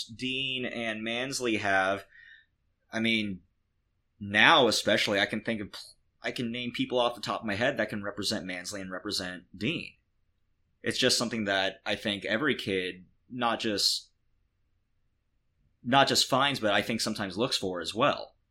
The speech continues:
Someone to listen and also someone to not listen to, because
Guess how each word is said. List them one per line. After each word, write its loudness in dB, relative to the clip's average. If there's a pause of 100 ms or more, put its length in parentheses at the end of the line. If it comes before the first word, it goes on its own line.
(320)
Someone 2
to 2
listen 2
and -2
also 0
someone -2
to -6
not -2
listen -6
to, -12 (360)
because -2